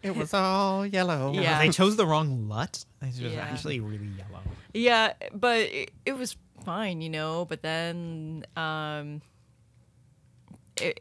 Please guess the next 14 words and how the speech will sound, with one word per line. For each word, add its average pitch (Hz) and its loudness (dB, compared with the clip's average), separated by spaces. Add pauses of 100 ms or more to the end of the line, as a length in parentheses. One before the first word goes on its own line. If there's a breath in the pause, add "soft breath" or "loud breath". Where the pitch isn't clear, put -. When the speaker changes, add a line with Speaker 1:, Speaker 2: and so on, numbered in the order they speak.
Speaker 2:
it's, - 2
it's 196 -4
a 208 2
big, 202 0 (1160)
it's 202 -2
a 202 0
lot 175 4
of 170 -2
text - -8
to 160 -10
put 147 -10
into 147 -10
a 139 -10
movie, 156 -8